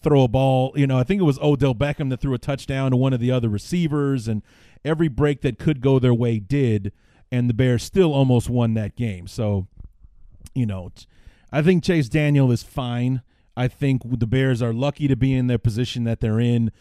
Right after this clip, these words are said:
with Chase Daniel as the backup quarterback. I'm not ready to start saying we need to start looking elsewhere for help or anything like that. Next year, probably,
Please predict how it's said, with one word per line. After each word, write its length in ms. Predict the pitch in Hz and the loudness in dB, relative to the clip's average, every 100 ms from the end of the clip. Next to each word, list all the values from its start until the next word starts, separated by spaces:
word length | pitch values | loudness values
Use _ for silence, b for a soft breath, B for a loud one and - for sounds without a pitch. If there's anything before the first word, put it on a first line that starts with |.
| b b b | b b b
with 360 | 104 135 151 - | -4 0 0 -2
Chase 260 | 147 135 | -4 -4
Daniel 420 | - 131 127 120 120 | -2 -2 2 0 0
as 300 | 120 131 107 | -4 -4 -4
the 80 | 101 | -4
backup 440 | 120 117 120 101 | -4 -6 -8 -10
quarterback. 640 | - 131 110 104 104 - - | -8 -4 -4 -4 -6 -10 -10
I'm 160 | 135 143 | -4 0
not 180 | 135 117 | 0 0
ready 260 | 123 120 | 0 0
to 120 | 117 | -2
start 300 | - 120 110 | -4 -2 -4
saying 380 | - 120 117 104 b b b b | -2 0 0 0 b b b b
we 160 | 123 | 0
need 160 | 127 127 | 2 0
to 60 | 110 | 0
start 280 | 131 110 | -2 0
looking 320 | 107 113 107 107 | 0 0 -2 -4
elsewhere 540 | 113 - 107 104 101 | -4 -2 0 0 0
for 200 | - 98 | -2 -4
help 360 | - 107 101 104 | -2 -2 -2 -4
or 140 | 104 | -2
anything 340 | 104 98 107 | -2 -4 -6
like 220 | 101 104 - | -6 -6 -6
that. 260 | 101 78 b b b b | -6 -8 b b b b
Next 340 | 123 143 - 147 | -6 -6 -6 -2
year, 300 | 196 269 - - b b b - | 0 0 -4 -12 b b b 0
probably, 500 | 196 196 127 98 - | 2 2 0 -6 -12